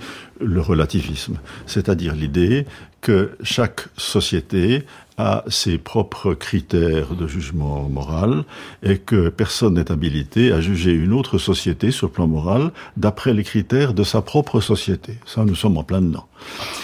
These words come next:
Et puis, troisièmement, c'est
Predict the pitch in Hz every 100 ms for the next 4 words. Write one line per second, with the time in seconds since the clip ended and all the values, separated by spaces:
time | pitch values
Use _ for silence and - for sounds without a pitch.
0 | - 98 87 104 92 85 85 - 87 85
1 | 82 107 139 175 - - - _ - -
2 | 120 123 139 139